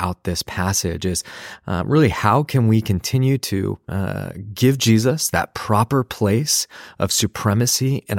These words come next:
our minds and our hearts and ultimately all of our lives? And then ask, uh, "What do we need to get rid of? What are those things in our, in our, that get our attention or our affection or even our worship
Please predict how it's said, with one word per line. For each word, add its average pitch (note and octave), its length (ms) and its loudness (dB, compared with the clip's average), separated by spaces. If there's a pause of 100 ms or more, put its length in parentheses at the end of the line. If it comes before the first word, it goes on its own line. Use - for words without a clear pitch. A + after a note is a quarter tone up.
our F#2 320 -2
minds B2+ 400 2
and E2+ 80 -2
our F2 80 0
hearts A2+ 300 2
and G2 80 0
ultimately B2+ 540 0
all G#2 200 2
of A#2 100 2
our A#2 100 4
lives? E2 600 -2 (580)
And A#2 160 0
then A#2+ 100 4
ask, A2 380 2 (360)
uh, G#2+ 180 2
"What G#2+ 400 -2
do D#3+ 60 4
we F#3 100 8
need C#3 120 4
to G#2 60 0
get G2+ 200 2
rid G#2 220 0
of? E2+ 300 0
What C3+ 100 4
are D#3 60 6
those D3+ 260 4
things A#2+ 460 2
in G#2 100 0
our, F#2 320 2
in G#2 100 2
our, F#2 280 0
that G#2 140 -4
get D3+ 200 2
our A2 160 2
attention D3 640 2
or F#2+ 220 -2
our F2+ 200 0
affection A#2+ 760 0
or F#2+ 240 -2
even C3 200 0
our F2 120 2
worship E2+ 800 -2